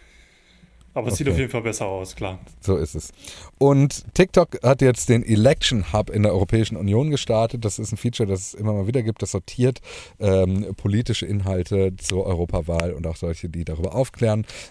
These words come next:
Speaker 2: ähm, wie so eine eigene, wie so eine eigene Landingpage in der App.
Speaker 1: Ja, das finde ich sogar ganz gut, obwohl ich TikTok sehr kritisch gegenüberstehe, ehrlicherweise.
Speaker 2: Mhm.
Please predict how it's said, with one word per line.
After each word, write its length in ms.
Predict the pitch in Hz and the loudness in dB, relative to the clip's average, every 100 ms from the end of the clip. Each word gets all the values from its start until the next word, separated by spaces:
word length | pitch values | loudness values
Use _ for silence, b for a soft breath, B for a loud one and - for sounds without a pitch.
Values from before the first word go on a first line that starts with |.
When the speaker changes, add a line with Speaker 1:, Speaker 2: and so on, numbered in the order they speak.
| B | B
Speaker 2:
ähm, 420 | 101 95 92 98 | 2 2 2 -2
wie 200 | 87 92 | -2 -2
so 120 | 101 98 | 0 2
eine 220 | 92 - | 0 0
eigene, 640 | 85 82 80 78 78 78 _ _ _ | -2 0 0 0 0 -4 _ _ _
wie 380 | 69 73 73 85 | -16 -12 -10 -6
so 100 | 80 | -4
eine 100 | 80 | -4
eigene 220 | 78 82 | -2 0
Landingpage 640 | 82 95 95 87 85 82 - | 2 4 2 0 -2 -2 -2
in 100 | 78 | -4
der 140 | 67 | -6
App. 160 | - - - _ _ - _ _ _ _ _ - _ _ _ _ _ _ b b b b b b | -8 -10 -12 _ _ -20 _ _ _ _ _ -20 _ _ _ _ _ _ b b b b b b
Speaker 1:
Ja, 360 | 139 135 143 165 | -4 0 0 -2
das 180 | 151 - | -4 -2
finde 140 | 156 | -2
ich 60 | 147 | 0
sogar 180 | 151 143 | 0 0
ganz 240 | 135 - | -2 -2
gut, 240 | 156 170 | -2 -2
obwohl 380 | 147 123 135 147 | -4 -4 -2 -2
ich 240 | 147 - - | -4 -8 -10
TikTok 440 | 156 151 143 135 | -10 -6 -6 -6
sehr 500 | - 131 131 127 123 | -6 -4 -2 -2 -4
kritisch 340 | 123 139 127 | -4 -6 -6
gegenüberstehe, 760 | - 120 117 113 - 120 110 104 - | -8 -8 -6 -8 -6 -6 -6 -10 -12
ehrlicherweise. 540 | 120 113 107 110 | -10 -6 -2 0
Speaker 2:
Mhm. 40 | 107 | 0